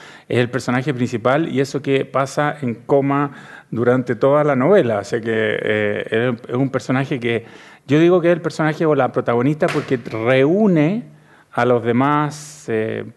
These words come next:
personajes en torno a sí. Están, todos los demás personajes están preocupados de ella, de una o, o de otra manera.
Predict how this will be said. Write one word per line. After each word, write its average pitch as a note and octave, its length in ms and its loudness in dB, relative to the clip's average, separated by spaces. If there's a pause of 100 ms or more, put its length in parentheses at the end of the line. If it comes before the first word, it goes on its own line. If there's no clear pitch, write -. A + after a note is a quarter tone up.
(180)
personajes C3 720 -2
en A#2 120 -4
torno A2+ 280 0
a G#2 80 -6
sí. E3+ 400 -6
Están, D3 460 -4
todos D#3+ 200 2
los D3+ 120 -2
demás C#3+ 200 -2
personajes C3+ 340 -6
están C3 200 -2
preocupados A2+ 480 -4
de D3 100 2
ella, C#3 300 -4 (300)
de A2 100 -2
una A#2+ 280 0
o, G#2+ 260 -8
o G#2+ 60 -4
de G#2+ 80 -4
otra G#2+ 220 -8
manera. B2+ 500 -2